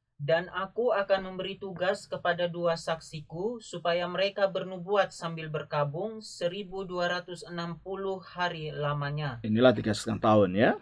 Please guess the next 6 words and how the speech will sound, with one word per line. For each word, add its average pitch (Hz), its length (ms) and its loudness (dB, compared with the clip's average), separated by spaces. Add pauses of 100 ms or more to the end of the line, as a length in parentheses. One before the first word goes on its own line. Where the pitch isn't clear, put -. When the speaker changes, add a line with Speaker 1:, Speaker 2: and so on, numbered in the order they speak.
(480)
Speaker 2:
Yaitu 85 240 -6
Speaker 1:
Mere- 104 160 4
Speaker 2:
masa 120 320 12
pemerintahan 104 560 4
antikristus. - 640 -6
Oke? - 320 6